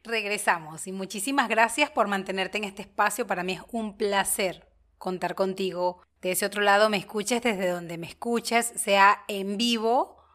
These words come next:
o a través de Spotify con formato podcast.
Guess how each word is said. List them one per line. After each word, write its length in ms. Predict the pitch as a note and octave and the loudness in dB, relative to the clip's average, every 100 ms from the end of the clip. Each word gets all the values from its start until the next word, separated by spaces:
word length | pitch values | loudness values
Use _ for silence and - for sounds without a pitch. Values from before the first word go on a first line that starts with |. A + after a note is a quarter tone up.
| _ | _
o 300 | - A3 G#3+ A3 | 0 4 4 4
a 160 | F#3+ | 0
través 340 | F#3+ F3+ F3+ D#3+ | -2 -6 -6 -6
de 120 | G3 | -6
Spotify 880 | G3 - G3 G3 F#3+ - G#3 G#3 G#3 | -6 -6 -6 -4 -4 0 2 2 -4
con 360 | - G3+ F#3+ F#3 | -4 0 0 -2
formato 520 | - G3 F#3 F#3+ F#3 | -2 0 0 -2 -6
podcast. 580 | F3+ D#3+ - - - - | -8 -10 -8 -8 -8 -12